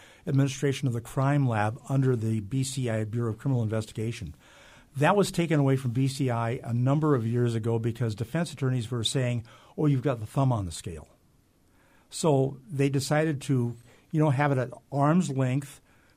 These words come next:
to make sure that everybody knows that the crime lab is doing its business. Well, the, the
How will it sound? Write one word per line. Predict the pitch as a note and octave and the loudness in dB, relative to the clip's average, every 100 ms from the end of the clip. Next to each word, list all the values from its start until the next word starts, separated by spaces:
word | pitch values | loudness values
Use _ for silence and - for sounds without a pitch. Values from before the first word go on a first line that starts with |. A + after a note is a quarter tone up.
| - | 0
to | C3+ | 4
make | B2+ C3 | 4 2
sure | - C#3+ | 2 2
that | B2+ | 2
everybody | B2 B2+ B2+ B2 A#2+ | 0 0 0 0 0
knows | A#2+ B2+ B2 | 0 0 0
that | A#2 | -4
the | A2 | -6
crime | - B2+ A#2+ | -2 0 0
lab | A2+ A2 | -2 -2
is | G2+ | -4
doing | A#2 A2+ | -2 -2
its | G2+ - | -4 -2
business. | C#3 C#3 A2+ A2 - - - - | -2 0 -4 -6 -12 -20 -20 -4
Well, | D3 D3+ | 2 2
the, | D3 D3 F3 | 2 -4 -6
the | D#3+ | -4